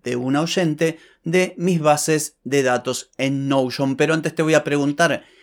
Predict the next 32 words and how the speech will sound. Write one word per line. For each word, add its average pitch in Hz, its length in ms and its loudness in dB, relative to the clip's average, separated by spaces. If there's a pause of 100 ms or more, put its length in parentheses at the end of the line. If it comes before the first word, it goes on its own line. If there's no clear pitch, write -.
(160)
¿querés 139 220 0
mejorar 131 320 2
tus 139 140 -4
ventas, 156 260 0
contenidos, 127 640 -2
redes 135 180 0
sociales 127 640 -4
o 196 160 0
publicidad? 143 680 -2 (240)
Deja 143 220 0
de 147 100 2
perder 143 300 2
tiempo, 175 360 -2
dinero 131 440 0
y 131 100 -4
energía 123 380 -2
en 147 80 0
acciones 139 340 -4
que 113 140 -6
no 117 100 -2
dan 127 120 -2
resultado 160 500 0 (240)
y 175 80 -16
comienza 190 400 0
a 190 40 4
vender 160 600 0
con 156 160 0
estrategias, 147 500 -2
metodologías, 151 600 -4
contenidos 165 680 -2 (140)
y 190 140 -4
publicidad. 135 880 -4